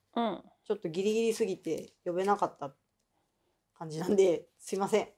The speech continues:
Speaker 2: 私は精一杯ね、答えるんで。
Speaker 1: おう、楽しみだ。
Speaker 2: はい。で、アシスタントの孫さんです。
Speaker 1: あ、イラストレーターの孫です。読みます。よろしくお願いします。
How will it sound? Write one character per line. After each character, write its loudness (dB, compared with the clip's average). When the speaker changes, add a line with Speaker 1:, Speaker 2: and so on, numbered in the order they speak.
Speaker 2:
私 2
は 4
精 2
一 -2
杯 -6
ね、 -8
答 -2
え 0
る -4
ん -10
で。 -16
Speaker 1:
お 12
う、 -4
楽 4
し 2
み 2
だ。 2
Speaker 2:
は -2
い。 4
で、 4
ア 6
シ 2
ス -6
タ 10
ン 6
ト 6
の 4
孫 6
さ 0
ん 2
で 0
す。 2
Speaker 1:
あ、 8
イ 10
ラ 8
ス -8
ト 6
レ 6
ー 0
タ 6
ー 4
の 2
孫 2
で 0
す。 -10
読 6
み 4
ま 4
す。 -12
よ 4
ろ 6
し -6
く 2
お 4
願 4
い 2
し -8
ま -4
す。 -12